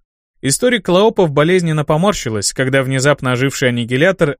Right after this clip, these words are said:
разжимая и ломая удерживающие его пальцы, вырвался из лапы и перелетел ко мне. Тахионный искажатель, слишком ценная вещь, чтобы ее терять,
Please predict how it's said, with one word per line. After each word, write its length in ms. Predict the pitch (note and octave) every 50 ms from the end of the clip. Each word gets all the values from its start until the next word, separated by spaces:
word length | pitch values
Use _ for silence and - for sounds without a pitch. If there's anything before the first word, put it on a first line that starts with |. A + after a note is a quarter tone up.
| _ _
разжимая 640 | B2 C#3+ D3 C3+ A#2+ C3+ D3+ D#3 D#3 D3 C#3 C3 C3
и 100 | C3+ C#3
ломая 400 | D3 D#3 D3+ D3+ D3+ C3+ B2 A#2
удерживающие 840 | A#2 A#2+ A#2 C3 C3+ B2 A2+ A#2 A#2+ A#2+ A#2+ A2+ - - C3 A#2+
его 220 | A#2+ A#2+ A#2+ B2 -
пальцы, 480 | - F3+ F3+ E3+ - - D#3+ D3 C3+ -
вырвался 600 | C#3 D3 F#3 F#3 E3 C#3+ C#3 C3 - - C3+ B2+
из 120 | B2 C3
лапы 300 | E3 G3 F#3+ - - C#3+
и 40 | C3
перелетел 580 | A#2+ C#3 C3 C3 C3 C3+ C3 - - D3+ C3+
ко 160 | - D3 C3+ C3
мне. 240 | A#2 G2+ E2 - _ _ _ _ _ _ _
Тахионный 480 | D3 C#3 - E3+ E3 D3+ C#3+ C3+ C3
искажатель, 580 | B2+ - - D#3 C#3+ C#3 E3+ G3 F3+ - G#2+ F#2 -
слишком 420 | - - D#3+ D#3 - - E3 D3+ C#3+
ценная 400 | - E3+ D#3 C3+ B2 A#2 A2+ A2+
вещь, 160 | A#2+ A#2+ A2
чтобы 320 | - - B2 A#2 A#2 A#2
ее 160 | A#2 A#2 A#2
терять, 480 | A2+ - C#3 C#3+ E3 F#3+ G3 - -